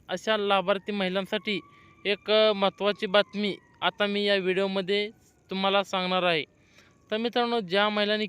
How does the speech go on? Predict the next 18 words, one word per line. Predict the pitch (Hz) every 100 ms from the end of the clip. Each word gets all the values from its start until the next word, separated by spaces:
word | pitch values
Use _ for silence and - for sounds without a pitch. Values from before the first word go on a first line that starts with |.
| -
केवायसी | 202 202 196 214
केलेली | - 196 190 196
आहे | 190 190 175 _ _ _ -
आणि | 180 196
अशा | 196 190 220
महिलांचे | 208 202 208 190 196 - _ _ 208 208 208 -
हप्ते | 180 190 - 214 208 -
अजूनपर्यंत | 185 214 185 214 214 185
आलेले | 208 185 175 196 196
नाहीत | 202 202 214 196 - _ _ -
आणि | 175 190
दिवाळीनंतर | 160 185 202 214 214 190 214
ज्या | 170 202
महिलांचे | 202 196 202 190
हप्ते | 185 175 196 -
थकीत | 196 -
झालेले | 185 208 208 208
आहेत, | 208 214